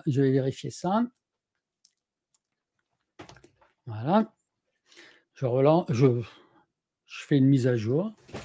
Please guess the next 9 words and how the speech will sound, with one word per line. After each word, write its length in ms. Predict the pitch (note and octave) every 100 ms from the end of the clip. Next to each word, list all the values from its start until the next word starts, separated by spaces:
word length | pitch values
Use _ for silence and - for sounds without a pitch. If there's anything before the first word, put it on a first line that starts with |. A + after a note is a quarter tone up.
| - - _ -
Voilà. 280 | C3+ A2 C#3+
J'ai 220 | F3+ E3+
bien 160 | E3+ F3
mon 140 | D#3+
LinkedIn 420 | D#3 D3+ C#3 C#3+ B2
qui 140 | C3+
est 60 | A#2
là. 440 | A#2 C3+ G3 F3
Attends. 340 | A2+ B2+ G3